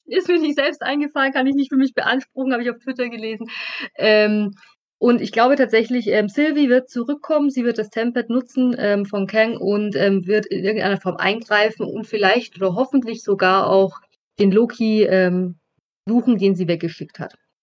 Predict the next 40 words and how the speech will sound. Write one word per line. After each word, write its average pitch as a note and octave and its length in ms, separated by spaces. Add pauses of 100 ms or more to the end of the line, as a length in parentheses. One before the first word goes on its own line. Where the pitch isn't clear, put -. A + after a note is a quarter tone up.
(200)
Das G3 220
ist G3 160
meine F#3+ 220
Prognose G#3 580
und B3+ 300
ich A#3+ 120
hoffe A#3 220
aber F#3+ 200
auch, G3+ 160
dass, G#3 220
ähm, F#3+ 320 (260)
dass G3 140
wir G#3+ 80
erfahren, A3 480
wohin A3 200
Ramona G#3 360
gegangen A3 360
ist - 180
und G#3+ 120
ob F3+ 120
das G#3+ 180
vielleicht G#3+ 240
mit G3 140
Miss F#3+ 180
Minutes A3+ 400
oder F#3+ 260 (340)
mit G#3+ 160
wem A3 120
auch D#3 120
immer, B3 200
dass, A3 260
ähm, G3 300
dass F#3+ 160
diese A#3 240
Sache G#3 220
noch - 120
aufgelöst A3+ 560
wird A3+ 160
und, G3 320
ähm, G3 320